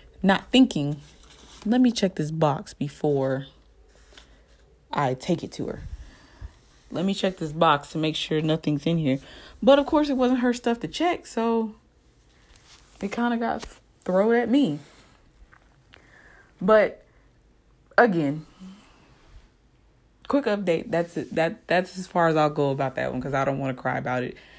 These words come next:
Um, cry about it again, if anything. But I just wanted to give you guys a quick update to let you know that I'm okay, that we are coming back.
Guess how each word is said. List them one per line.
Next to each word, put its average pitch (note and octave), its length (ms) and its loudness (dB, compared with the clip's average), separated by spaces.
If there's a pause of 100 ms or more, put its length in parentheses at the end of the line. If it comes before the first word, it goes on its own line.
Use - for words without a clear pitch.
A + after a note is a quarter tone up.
(360)
Um, B2+ 480 -4 (640)
cry D3+ 220 2
about C3+ 220 0
it C3 60 -6
again, C3+ 520 -8 (340)
if C#3+ 280 -2
anything. C3 640 -4
But C#3 300 0 (1900)
I G#3+ 140 4
just A3+ 260 2
wanted G3 380 0
to D#3 420 0 (320)
give F#3 240 -2
you F3 180 -6
guys D3 300 -4
a C#3 60 -10
quick D#3+ 220 -8
update - 480 -4
to D#3 120 -4
let C#3+ 300 -6
you E3 80 -4
know C#3+ 640 -4
that B2+ 340 -4 (540)
I'm D3+ 180 0
okay, C#3+ 400 -6 (800)
that D3 160 4
we D#3 140 2
are D3+ 120 0
coming F3+ 280 -2
back. D3 280 -4